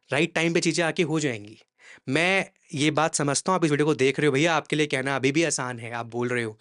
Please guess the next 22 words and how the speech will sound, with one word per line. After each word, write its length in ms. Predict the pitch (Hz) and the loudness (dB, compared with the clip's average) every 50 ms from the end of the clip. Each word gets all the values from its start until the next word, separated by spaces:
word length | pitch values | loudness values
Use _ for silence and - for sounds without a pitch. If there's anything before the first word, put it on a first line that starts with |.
| - - - - - - - | -20 -20 -20 -20 -20 -6 -4
but 100 | 127 123 | -2 0
आप 120 | 139 135 135 | 0 0 2
मेरे 120 | 135 139 | 2 2
से 140 | 135 - 156 | 2 2 0
पूछो, 400 | 147 139 131 127 - 156 143 - - - - - _ _ - | 0 -2 -2 0 0 0 0 -2 -6 -16 -20 -20 _ _ -2
पे-, 120 | 143 131 | -2 0
फाइनेंशियल 480 | - 143 131 135 135 131 123 - 156 139 | 0 -2 -2 0 0 0 0 0 0 2
रीजंस 400 | 139 135 127 139 139 131 123 - | 2 2 2 0 0 0 0 0
हैं, 200 | 135 135 135 117 | 0 -2 -2 -2
बहुत 200 | 117 143 147 143 | -2 -2 0 0
इम्पैक्टेड 460 | 135 131 123 123 - - - 135 127 | -2 -2 -2 -4 -4 -4 -6 -6 -6
हूँ 120 | 117 117 | -6 -8
मैं। 140 | 110 113 113 - - - | -10 -12 -16 -16 -6 -2
But 80 | 180 185 | 0 0
आप 140 | 180 - | 0 0
एक 120 | 196 190 139 | -2 -2 -2
बात 180 | 123 123 135 | -4 -4 -4
बताओ, 240 | 127 120 110 107 107 | -4 -8 -12 -14 -18
चलो 180 | 104 - 123 123 | -16 -14 -12 -6
फाइनेंशियल 400 | - 139 127 139 143 135 160 151 | -4 -4 -2 -2 0 0 0 0
रीजंस 360 | 135 135 131 139 131 - - | 0 0 -2 -2 -2 -4 -4
हैं, 120 | 113 107 | -6 -8